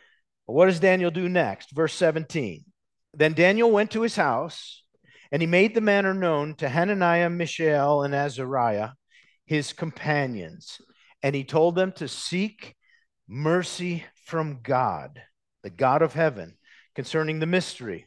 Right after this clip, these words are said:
Why? So Daniel and his companions might not be destroyed with the rest of the wise men. I love the picture that Daniel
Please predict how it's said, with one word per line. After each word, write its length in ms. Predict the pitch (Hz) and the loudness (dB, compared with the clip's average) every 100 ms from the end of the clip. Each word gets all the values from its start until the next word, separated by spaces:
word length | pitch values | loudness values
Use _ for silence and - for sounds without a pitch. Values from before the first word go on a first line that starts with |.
| _ | _
Why? 360 | 117 120 156 185 _ - - - _ _ | -4 0 0 -2 _ -20 -20 -20 _ _
So 140 | - 123 | -14 -8
Daniel 380 | 117 110 110 | -6 -8 -10
and 80 | 113 | -12
his 100 | 113 | -12
companions 720 | - 127 - 113 101 107 113 - | -14 -16 -12 -12 -12 -14 -16 -14
might 300 | 98 104 101 | -12 -12 -12
not 260 | 98 95 | -12 -14
be 120 | 101 | -18
destroyed 500 | 87 92 - 101 92 85 | -18 -16 -14 -12 -12 -14
with 140 | 87 | -18
the 60 | 82 | -16
rest 360 | 85 92 - 92 | -12 -12 -14 -20
of 100 | 80 | -20
the 80 | |
wise 380 | 82 85 78 - | -10 -8 -8 -12
men. 160 | 71 73 _ _ _ _ _ _ _ _ _ _ _ | -20 -20 _ _ _ _ _ _ _ _ _ _ _
I 80 | 143 | 4
love 240 | 180 226 | 8 6
the 80 | 214 | 4
picture 460 | - 233 - 202 165 | 0 0 0 0 0
that 180 | 156 139 | 0 2
Daniel 560 | 175 196 220 254 214 | 2 2 2 2 0